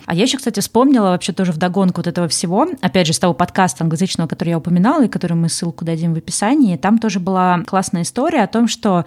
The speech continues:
девушка, которая сделала этот подкаст, он называется, э, Terrible Thanks for Asking. То есть это обычно к тебе кто-то, например, спрашивает: "Как у тебя дела?" Ты говоришь: "Ужасно, спасибо, что спросили". Так называется её подкаст. И она, я так понимаю, что получала какую-то критику, что вот, зачем ты пропагандируешь какой-то негативизм, господи,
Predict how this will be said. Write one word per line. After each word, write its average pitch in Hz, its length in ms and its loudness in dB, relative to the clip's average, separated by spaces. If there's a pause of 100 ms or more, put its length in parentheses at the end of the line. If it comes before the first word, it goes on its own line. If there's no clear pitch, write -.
девушка, 208 280 0
которая 190 220 -2
сделала 185 220 0
этот - 140 -4
подкаст, 277 460 -4 (100)
он 240 120 6
называется, 202 680 2 (240)
э, 170 80 -2
Terrible 226 640 2
Thanks 196 260 0
for 196 160 0
Asking. 160 400 -2
То 175 60 -4
есть 175 80 -4
это 180 140 0
обычно 165 420 -4
к - 80 -12
тебе 165 160 -4
кто-то, 160 240 -6
например, 156 260 -4
спрашивает: - 320 0
"Как 202 140 -2
у - 20 -2
тебя 175 200 0
дела?" 185 260 2
Ты 233 120 -2
говоришь: 180 340 0
"Ужасно, 180 400 2
спасибо, 202 360 0
что - 140 -8
спросили". 196 600 -2
Так 196 200 -4
называется 180 300 -2
её 180 80 -6
подкаст. 277 440 -4
И - 80 0
она, 220 480 4
я 196 120 0
так 185 100 -4
понимаю, 196 260 2
что - 100 -8
получала 196 280 0
какую-то 180 300 -4
критику, - 380 -2
что - 140 -6
вот, 240 220 2
зачем 226 280 2
ты 214 80 -2
пропагандируешь 196 760 0
какой-то - 320 -6
негативизм, 214 880 2
господи, 180 400 -4